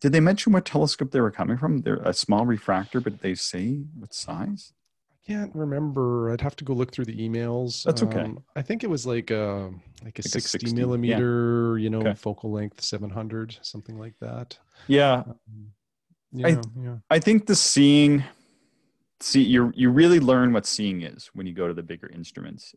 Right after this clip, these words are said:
Speaker 1: And you really, like, for example, I had larger instruments. I never owned a sixty, and then I bought one 'cause I wanted, like, an ultimately portable instrument. And I learned how much a larger instrument is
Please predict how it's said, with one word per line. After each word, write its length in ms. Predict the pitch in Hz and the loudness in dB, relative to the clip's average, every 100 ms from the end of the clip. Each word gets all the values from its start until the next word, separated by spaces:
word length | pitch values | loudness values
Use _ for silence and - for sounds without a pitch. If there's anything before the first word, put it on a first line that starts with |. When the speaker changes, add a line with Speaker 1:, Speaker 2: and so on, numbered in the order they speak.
| - | -6
Speaker 1:
And 120 | 104 | -4
you 100 | 92 | -2
really, 580 | 92 110 117 117 110 104 | -2 2 4 4 0 -2
like, 240 | 92 90 | -4 -4
for 160 | - 98 | -8 -10
example, 420 | 87 98 85 - | -4 -4 -4 -2
I 140 | 104 | 2
had 220 | 123 127 90 | 2 2 0
larger 340 | 92 98 98 | 0 0 -4
instruments. 380 | 87 - 92 90 | -10 -12 -14 -12
I 40 | |
never 300 | 95 92 101 | -12 -6 -6
owned 280 | - 92 92 | -6 -8 -8
a 40 | 87 | -10
sixty, 380 | - - - | -12 -14 -16
and 100 | 87 | -16
then 100 | 82 | -14
I 60 | 80 | -16
bought 320 | 80 78 80 | -14 -12 -10
one 260 | 78 90 85 _ _ _ _ | -10 -10 -12 _ _ _ _
'cause 100 | 87 | -8
I 60 | |
wanted, 260 | 85 82 85 | -8 -8 -10
like, 160 | 82 - | -12 -16
an 60 | - | -14
ultimately 480 | 78 80 - - - | -12 -12 -16 -18 -20
portable 420 | _ 92 90 85 | _ -6 -6 -8
instrument. 500 | 98 - 92 90 90 - _ _ - | -12 -14 -12 -12 -12 -16 _ _ -10
And 120 | 101 101 | -4 0
I 160 | 117 | 2
learned 640 | 131 127 120 117 113 110 - _ | 2 2 2 0 0 -2 -6 _
how 840 | _ - 113 110 113 117 113 113 - 90 - | _ -8 -2 0 2 2 -2 -6 -10 -20 -16
much 540 | 98 98 90 - - - | -10 -8 -8 -10 -20 -18
a 80 | 92 | -14
larger 380 | 85 87 87 87 | -10 -10 -12 -16
instrument 540 | 90 87 - 85 82 | -18 -20 -20 -20 -20
is 180 | 85 | -20